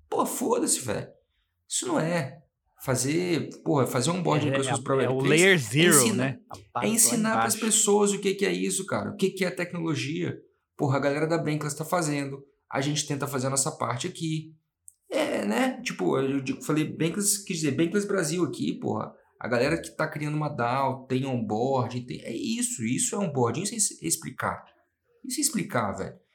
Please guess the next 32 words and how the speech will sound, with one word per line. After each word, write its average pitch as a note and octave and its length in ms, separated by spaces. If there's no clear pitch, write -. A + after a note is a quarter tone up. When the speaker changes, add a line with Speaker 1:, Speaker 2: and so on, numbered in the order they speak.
Speaker 1:
Não B3+ 140
é G3 100
você - 220
Speaker 2:
A - 100
Play E3+ 220
Speaker 1:
comprar E3 220
Speaker 2:
for C#3 60
Speaker 1:
um C3+ 40
Speaker 2:
Change E3+ 80
Speaker 1:
N E3 80
F D#3 120
T. D3+ 80
Speaker 2:
também, C#3+ 240
que C#3 120
vai C3+ 140
lá C3+ 120
nas C#3+ 180
favelas B2+ 400
Speaker 1:
Play B2 100
for - 120
Speaker 2:
ensinar B2 180
blockchain - 300
Speaker 1:
Change. B2+ 140
Speaker 2:
pra B2 100
molecada. B2 640
Speaker 1:
É, F#3+ 180
mano. A#2 440
Pô, E3 240
tem D3 220
o E3 120
Favela D#3+ 460
Verso, C3 840